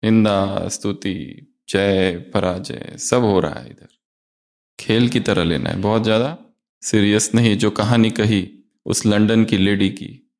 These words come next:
मार्गरेट, पैर कट गया पर हंसती है,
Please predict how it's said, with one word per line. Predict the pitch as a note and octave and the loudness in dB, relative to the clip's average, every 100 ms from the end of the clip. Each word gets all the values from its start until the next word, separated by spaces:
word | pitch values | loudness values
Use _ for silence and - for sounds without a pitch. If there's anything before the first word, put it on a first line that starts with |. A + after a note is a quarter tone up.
| _ - | _ -4
मार्गरेट, | F#2 F#2 F#2 E2+ - - _ _ _ _ _ _ _ _ _ _ - | -2 0 0 -2 -6 -20 _ _ _ _ _ _ _ _ _ _ -2
पैर | A2+ D3 | 2 2
कट | D3 C3 | 2 -2
गया | G#2+ A#2+ G2+ - - _ _ _ _ _ _ _ _ - | 0 0 0 -4 -12 _ _ _ _ _ _ _ _ -2
पर | A#2+ | 0
हंसती | C3 C3 - | 0 -2 -8
है, | G2 - | -10 -12